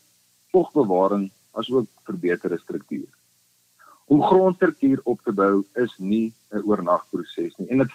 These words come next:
vat tyd, maar dit is wel moontlik.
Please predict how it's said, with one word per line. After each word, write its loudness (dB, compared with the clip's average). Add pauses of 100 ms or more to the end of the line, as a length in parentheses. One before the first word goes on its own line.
vat 0
tyd, -8 (320)
maar 2
dit 0
is 0
wel 2
moontlik. -14